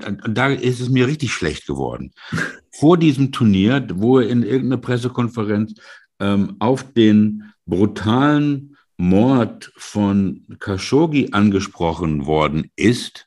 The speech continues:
Speaker 1: ja,
Speaker 2: Oh,
Speaker 1: dass das
Speaker 2: make
Speaker 1: ja,
Speaker 2: no mistakes.
Speaker 1: das, da hat er gesagt,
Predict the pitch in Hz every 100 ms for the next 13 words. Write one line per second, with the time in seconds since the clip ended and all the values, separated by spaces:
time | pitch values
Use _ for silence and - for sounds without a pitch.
0 | _ 71 73 98 127 - - 127 127 120
1 | 123 120 127 120 - - - 110 110 107
2 | - - - - - _ - 147 175 180
3 | 175 175 -